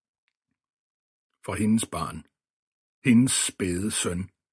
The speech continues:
var død kun få timer forinden. Et var at finde morderen.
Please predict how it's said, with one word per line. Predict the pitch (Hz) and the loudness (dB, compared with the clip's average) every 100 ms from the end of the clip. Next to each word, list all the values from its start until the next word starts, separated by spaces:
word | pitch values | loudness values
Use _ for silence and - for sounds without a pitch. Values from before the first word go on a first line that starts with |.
| _ _ - | _ _ -10
var | |
død | 104 113 104 - | -6 -4 -4 -8
kun | - 113 110 | -2 2 4
få | - 104 | 2 -2
timer | - 107 90 90 | -2 -4 -4 -6
forinden. | - 92 73 71 78 - _ _ _ _ _ _ _ _ _ _ _ _ _ _ _ _ _ _ _ _ _ _ _ _ _ _ - | -4 -4 -6 -6 -8 -10 _ _ _ _ _ _ _ _ _ _ _ _ _ _ _ _ _ _ _ _ _ _ _ _ _ _ -4
Et | 123 117 | -2 0
var | 107 | 0
at | - | 0
finde | 117 110 | 2 4
morderen. | 104 82 92 98 73 | 4 0 -4 -6 -8